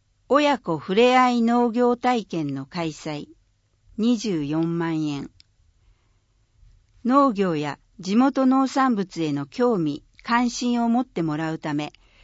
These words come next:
市内農業者などの協力のもと、親子を対象に野菜などの収穫体験イベントを実施します。じゃがいも掘りの写真があります。富士見市、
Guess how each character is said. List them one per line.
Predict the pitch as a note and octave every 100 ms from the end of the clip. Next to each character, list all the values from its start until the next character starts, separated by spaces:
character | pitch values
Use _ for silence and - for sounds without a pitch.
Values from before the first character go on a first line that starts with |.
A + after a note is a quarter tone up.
| _ -
市 | - C4
内 | C4 G#3+ D#3
農 | E3+ A3+ A#3+
業 | C4 B3+
者 | A#3+ F3
な | E3+
ど | D#3
の | C#3+ C#3
協 | G#3+ G3
力 | G3 F#3+ F#3+
の | F#3
も | F3 F3
と、 | E3+ - _ _ _ _ _
親 | A#3+ C#4 C4+
子 | - E3+
を | C#3+
対 | F3+ F3+
象 | F3+ F#3 E3+
に | D#3+ D#3+ _ _ _ _
野 | F3 F#3
菜 | B3+ B3+ B3
な | B3+
ど | G3
の | E3 C#3+ -
収 | - - A#3+
穫 | A#3 B3 A#3+
体 | - A#3 A#3+
験 | - A#3 A#3 -
イ | A#3
ベ | A#3 A3+
ン | F#3
ト | - C#3+
を | C#3
実 | D#3 C#3+
施 | - E3+
し | -
ま | D3+ C#3+
す。 | - _ _ _ _ _ _ _ _ _ _ _ _ _
じ | F3+
ゃ | F#3
が | A#3+
い | C4
も | C4 B3+
掘 | A#3+
り | F3+
の | D3+ C#3 -
写 | - E3
真 | D#3+ G3 G3 F#3
が | F3+
あ | E3+
り | D#3
ま | D3
す。 | D3+ - _ _ _ _ _ _ _ _ _ _ _ _ _ _ _ _ _ - - _ _ _ _ _ _ _
富 | - G#3
士 | B3+ C4+
見 | C#4
市、 | C4+ E3+ D3+